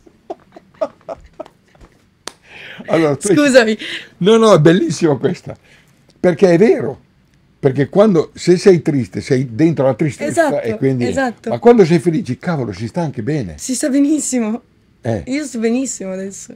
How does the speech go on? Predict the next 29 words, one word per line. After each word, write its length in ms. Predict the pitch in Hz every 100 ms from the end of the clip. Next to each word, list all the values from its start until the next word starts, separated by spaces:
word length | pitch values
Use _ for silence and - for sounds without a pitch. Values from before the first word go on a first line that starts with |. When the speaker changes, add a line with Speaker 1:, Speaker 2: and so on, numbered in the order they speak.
| -
Speaker 1:
Ah, 120 | - -
ultimamente 500 | 120 120 117 147 120
sei 140 | 101
felice? 400 | 80 87 113 -
Speaker 2:
Sto 200 | 80 220
benissimo 480 | 214 220 226 233 240
e 40 |
sto 140 | 214 208
scrivendo 560 | - - 220 208 208
veramente 420 | 208 202 202 208 208
tanto. 560 | 202 190 190 - 190 _ _
Sto 200 | - 196
già 200 | 202 202
lavorando 360 | 202 202 202
all'album. 580 | 202 202 196 190 202 196 _ _ _ _ _ _ _
Speaker 1:
Eh. 240 | - 80 - _ _ _ _ _ _ _ _ _ _ _ _ _ _ _ _ _ _ _ _ _ _ -
Hai 140 | 160
parlato 320 | 160 160 127
di 120 | 131 120
X 100 | -
Factor. 480 | 101 90 - 101 95 87 _ _ _ _
Tu 80 | -
sei 200 | 165 151
stata 280 | 127 104 101
una 220 | 113 107
rivelazione 800 | - 101 110 107 101 - 127 87
di 100 | 85
X 140 | 78 -
Factor, 420 | - - -